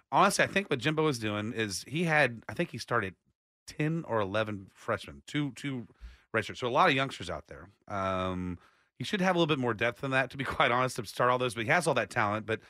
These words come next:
he did start 'em. They did good. I think eight of the, um, the s-, uh, the,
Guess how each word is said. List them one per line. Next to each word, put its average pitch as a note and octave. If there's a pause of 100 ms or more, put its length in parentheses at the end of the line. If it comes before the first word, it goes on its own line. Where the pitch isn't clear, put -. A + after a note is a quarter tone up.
(160)
he -
did E3
start C#3
'em. C3+
They C3
did C#3+
good. A2
I A2
think C3+
eight C#3
of C#3
the, A#2 (420)
um, A2+
the A2+
s-, -
uh, A2+
the, G#2+